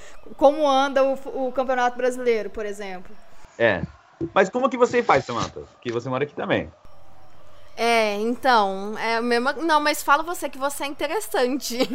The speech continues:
Speaker 1: <laughs> Ô, gente. <laughs>
Speaker 2: <laughs> Então, pelo meu amor, <laughs> devido ao meu amor pelo, pelo Roger Flores, né? Eu
Speaker 3: Ah.
Speaker 2: amei o jeito de assistir o Sport T V aqui na Irlanda.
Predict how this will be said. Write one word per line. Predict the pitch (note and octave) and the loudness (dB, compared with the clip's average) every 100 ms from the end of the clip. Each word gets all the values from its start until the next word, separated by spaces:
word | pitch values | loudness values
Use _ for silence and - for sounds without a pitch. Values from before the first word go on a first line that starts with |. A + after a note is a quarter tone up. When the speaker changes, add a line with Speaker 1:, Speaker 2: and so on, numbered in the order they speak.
| B3 | 2
Speaker 1:
<laughs> | - D#4+ - | 2 -2 -2
Ô, | C#4+ D4+ E4 | 0 4 4
gente. | D4 A#3+ A#3 D4+ | 2 -2 -2 -2
<laughs> | D4+ D4 E4+ F4 A4+ - A#4+ G4+ - G4+ - - - - - | -2 -4 -6 -6 -8 -10 -10 -10 -12 -12 -12 -14 -18 -18 0
Speaker 2:
<laughs> | F3 F3+ - F3+ - D#3+ - _ - | 2 2 4 2 2 -4 -4 _ -4
Então, | B2 A#2 B2+ B2 - - | 0 6 8 6 4 6
pelo | D3 F#3 | 8 8
meu | F3 D3 | 8 8
amor, | C3 A#2+ A#2+ B2 A2+ G2+ F#2+ - _ _ - - | 8 6 6 8 8 6 0 -8 _ _ -8 -8
<laughs> | - - - D3+ - B2 | -6 -8 0 0 4 4
devido | C3+ C3 E3+ F#3 | 6 8 10 10
ao | F3 | 10
meu | D#3+ | 8
amor | D#3 G#3 C#3 | 6 2 2
pelo, | C#3 C3+ _ _ - - | 4 2 _ _ -6 4
pelo | D3 C#3 | 8 10
Roger | C#3+ C3 | 8 6
Flores, | A2+ A#2+ C#3+ D#3 B2 A#2 | 2 6 8 8 4 0
né? | A#2 C3+ A3+ - A#3+ - _ - G#3+ F3+ | 0 2 0 -2 -6 -14 _ -4 -4 2
Eu | C3 C#3+ | 8 8
Speaker 3:
Ah. | F3+ F3 | 8 4
Speaker 2:
amei | D#3 D#3+ | 2 0
o | - _ | 0 _
jeito | D#3+ D#3+ | -8 0
de | D#3 | 4
assistir | D#3+ E3 D#3+ D#3+ D#3+ E3 E3 E3+ E3 E3 E3+ | 4 2 -2 2 4 4 4 4 4 2 2
o | |
Sport | E3 D#3+ E3 | 4 8 8
T | E3+ | 8
V | D#3+ D3+ | 8 8
aqui | D3+ D3+ | 6 4
na | D3+ D3+ | 6 8
Irlanda. | D#3 C#3 A2+ A2+ | 8 8 6 4